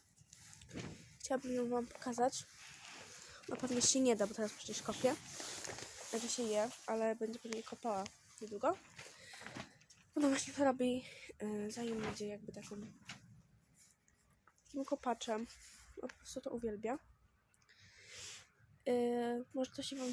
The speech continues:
wydawać, że ona nie lubi chodzić na tych szelkach. E, szelkach, ubranku bardziej. Ale,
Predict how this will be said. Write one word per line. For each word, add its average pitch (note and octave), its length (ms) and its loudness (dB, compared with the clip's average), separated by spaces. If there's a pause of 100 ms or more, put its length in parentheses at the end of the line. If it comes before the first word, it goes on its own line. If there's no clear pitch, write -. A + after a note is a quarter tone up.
(120)
wydawać, B3 420 2
że B3 160 -2
ona A#3+ 400 0 (760)
nie B3+ 300 2
lubi A#3+ 180 2
chodzić A#3 240 -4
na A3+ 60 -6
tych B3 140 -12
szelkach. C4 440 0 (1600)
E, A#3 220 -2
szelkach, C#4+ 440 -4
ubranku B3 440 -2
bardziej. A#3+ 460 2 (1600)
Ale, B3 260 6